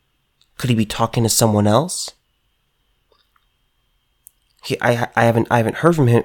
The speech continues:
him in a few days. He was texting, texting, texting, texting, texting, texting, texting, texting, and then he just stopped.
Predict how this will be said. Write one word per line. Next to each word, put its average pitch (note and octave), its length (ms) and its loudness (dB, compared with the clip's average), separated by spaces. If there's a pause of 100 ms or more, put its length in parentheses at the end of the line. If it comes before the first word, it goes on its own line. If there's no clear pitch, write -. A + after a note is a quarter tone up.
him G#2 200 -4
in G2 60 0
a F#2+ 40 -4
few G#2+ 200 -8
days. G2 420 -10 (1700)
He A2 120 -6
was A2 140 0
texting, C#3+ 300 2
texting, C#3 260 0
texting, C3+ 320 -2
texting, C3 400 -6
texting, C3 340 -4
texting, C3 340 -6
texting, B2+ 360 -8
texting, B2+ 320 -4 (320)
and A#2+ 80 4
then A2+ 80 4
he A2 60 0
just G#2+ 140 0
stopped. - 360 -4